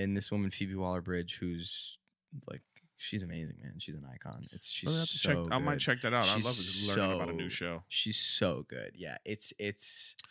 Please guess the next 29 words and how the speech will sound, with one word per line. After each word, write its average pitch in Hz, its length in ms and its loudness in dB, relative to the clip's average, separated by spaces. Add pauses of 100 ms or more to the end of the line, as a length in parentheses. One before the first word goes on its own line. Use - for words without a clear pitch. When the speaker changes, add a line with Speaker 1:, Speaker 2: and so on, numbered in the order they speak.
(260)
Speaker 2:
I've 190 200 10
watched 254 240 6
a 180 60 6
couple 175 340 6
of 120 100 4
those. 113 220 6
I, 139 180 8
I 143 100 12
watched 147 300 8
Hannah 147 540 4
on 127 160 2
Amazon 135 400 2
Prime. 131 200 4
Speaker 1:
Oh, 151 260 12
yeah, 139 140 6
yeah, 139 140 4
yeah. 127 400 4
Speaker 2:
Yeah, 113 100 4
I 110 60 6
Speaker 1:
Yeah, 120 120 6
I 117 40 12
Speaker 2:
finished 120 80 8
Speaker 1:
didn't 123 140 6
see 117 80 -2
Speaker 2:
that. 127 320 6
Speaker 1:
it. - 60 -2
Speaker 2:
I 113 40 0
watched 120 380 0
Ten, 143 420 0